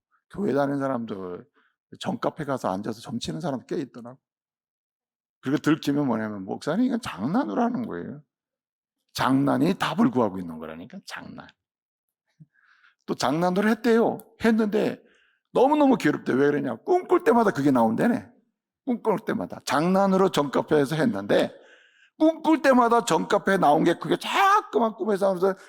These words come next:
그러면서 묻는 거예요. "목사님, 이것도 진리인가요?" 자꾸만 꿈에서 나오는데 그걸 안 할 것을 했기 때문에 그런 일이 벌어지는 거죠. 그렇지 않아요? 여러분, 사무엘상 이십팔 장을 보게 되면은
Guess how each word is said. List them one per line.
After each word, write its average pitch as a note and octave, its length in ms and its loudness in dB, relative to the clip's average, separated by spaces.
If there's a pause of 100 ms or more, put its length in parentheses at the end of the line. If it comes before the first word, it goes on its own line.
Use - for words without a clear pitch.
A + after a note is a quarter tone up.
그러면서 E3+ 280 0
묻는 A#2+ 280 -2
거예요. G#2+ 120 -4
"목사님, A2 380 -4
이것도 G2+ 220 -10
진리인가요?" G#2 720 -6 (340)
자꾸만 - 360 0
꿈에서 - 340 0
나오는데 A#2 500 -8 (920)
그걸 C4+ 220 4
안 A#3 260 2
할 D4 180 4
것을 C4+ 320 2
했기 B3+ 300 -2
때문에 A#3+ 680 2 (260)
그런 F#3+ 280 2
일이 D#3 220 0
벌어지는 A#2 500 -2
거죠. F#2+ 840 -10
그렇지 - 240 -8
않아요? G#2 400 -8 (720)
여러분, G2 400 -8
사무엘상 D#3 520 -6
이십팔 A2+ 440 -12
장을 D3+ 200 -4
보게 B2 260 -8
되면은 A#2 460 -8